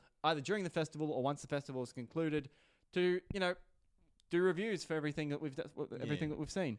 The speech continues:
Speaker 2: We're just doing our jobs pretty much.
Speaker 1: Yeah, precisely. But, but they're the jobs that we're not getting paid to do.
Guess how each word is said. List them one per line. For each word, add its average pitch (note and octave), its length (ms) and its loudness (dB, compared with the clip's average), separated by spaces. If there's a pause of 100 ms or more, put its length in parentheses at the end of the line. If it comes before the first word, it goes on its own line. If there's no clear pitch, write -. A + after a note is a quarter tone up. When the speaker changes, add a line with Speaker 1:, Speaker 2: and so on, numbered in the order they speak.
(140)
Speaker 2:
We're B2+ 80 -20
just A#2+ 220 -16
doing F#2+ 300 -10
our F#2 80 -14
jobs A#2+ 420 -8
pretty F2 260 -16
much. A2 460 -12
Speaker 1:
Yeah, F3+ 240 2 (280)
precisely. C3+ 600 -2 (160)
But, C#3+ 160 4
but D#3 140 4
they're D#3 80 6
the D#3 120 8
jobs D#3 300 10
that E3 100 4
we're E3+ 120 8
not D#3 160 2
getting D#3 200 4
paid D#3 280 4
to D#3+ 80 -10
do. F3 240 2